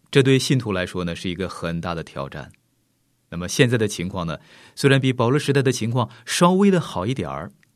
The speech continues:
但不可否认的就是，现在在大城市啊，婚前同居好像是一种风气。在一些发达国家，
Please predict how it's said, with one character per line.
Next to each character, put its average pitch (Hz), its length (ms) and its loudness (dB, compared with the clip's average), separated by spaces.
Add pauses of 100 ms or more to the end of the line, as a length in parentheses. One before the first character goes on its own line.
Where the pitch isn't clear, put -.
但 123 140 6
不 120 100 0
可 127 100 2
否 117 160 0
认 147 100 2
的 131 120 0
就 120 120 0
是， 117 240 -4 (240)
现 135 240 4
在 127 120 2
在 127 100 2
大 131 160 2
城 92 180 -6
市 92 140 -6
啊， 71 160 -2 (160)
婚 160 240 4
前 123 160 2
同 117 260 -4
居 117 240 -2 (180)
好 101 360 0
像 107 180 -2
是 104 120 -4
一 95 40 -2
种 71 200 -8
风 95 240 -8
气。 - 320 -6 (1000)
在 120 180 4
一 123 40 4
些 120 160 2
发 123 160 2
达 123 100 4
国 95 160 -4
家， 101 240 0